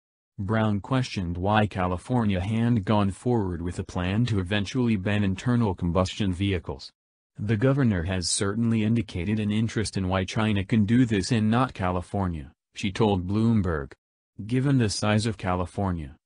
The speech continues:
such a ban could disrupt the global auto industry. More than two million passenger vehicles were registered in California alone, and a ban could force automakers to develop electric vehicles as the new standard form of transportation in the state.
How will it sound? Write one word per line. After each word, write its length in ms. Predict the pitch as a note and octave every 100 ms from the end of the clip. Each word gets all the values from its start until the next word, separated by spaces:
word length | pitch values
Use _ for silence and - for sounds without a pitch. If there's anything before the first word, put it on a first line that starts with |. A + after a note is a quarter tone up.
| _
such 320 | - G#2 -
a 60 | E2+
ban 300 | G#2 G2+ F2
could 180 | G#2+ G2
disrupt 440 | G2 - A2 G2
the 80 | F2+
global 480 | G2 G#2 G#2 F#2+ G2+
auto 400 | F2+ G2+ G#2 - -
industry. 580 | G2 E2+ D#2 D#2+ C#2+ - _ _ _ -
More 300 | G#2+ G#2 G#2+
than 180 | F#2 F2+
two 200 | C3+ B2+
million 360 | A#2+ A2 F#2+
passenger 600 | G2 G#2+ G2+ A#2+ G2+ F#2
vehicles 640 | F2+ A2 A2+ F#2 D#2+ D#2+ E2+
were 140 | F2+
registered 600 | F2 G#2+ A#2 A#2 - F#2
in 140 | F2 E2
California 720 | B2+ A#2 - A#2 A#2 A2+ A2
alone, 560 | G2+ G#2 G#2 E2+ D2 - _ -
and 160 | G2+ G#2
a 60 |
ban 460 | F#2 G#2+ A2 G2+ F#2
could 160 | B2 G#2
force 360 | - B2+ -
automakers 680 | B2+ B2 G2+ E2+ D#2 F#2 F#2
to 140 | - F2+
develop 420 | E2+ G2 G#2 G#2+
electric 500 | G2+ G#2+ - F#2 G2+
vehicles 540 | G#2+ A#2 G2+ E2 D2+
as 240 | - F#2 F2
the 80 |
new 220 | F#2+ A2 A2+
standard 580 | - A#2 B2 A#2+ G2+
form 320 | - G2 G2 F#2
of 160 | D#2+
transportation 1000 | - G2+ G2 - G2 - A#2+ A2+ D#2+ D2+
in 120 | E2
the 80 | E2
state. 400 | - A#2 F2